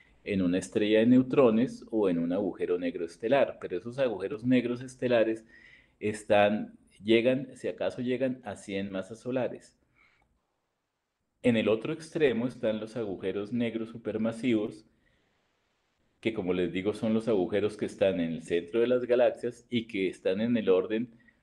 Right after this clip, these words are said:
de un millón o, o más masas solares, pero en el intermedio no se conocía nada y, como les digo, incluso la teoría no,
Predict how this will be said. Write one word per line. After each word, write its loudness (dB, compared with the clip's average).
de 4
un 0
millón 6
o, 0
o -4
más -4
masas -6
solares, -2
pero 6
en 4
el 2
intermedio 0
no 0
se -10
conocía -6
nada -2
y, -4
como -2
les -2
digo, -2
incluso -2
la 4
teoría 0
no, 0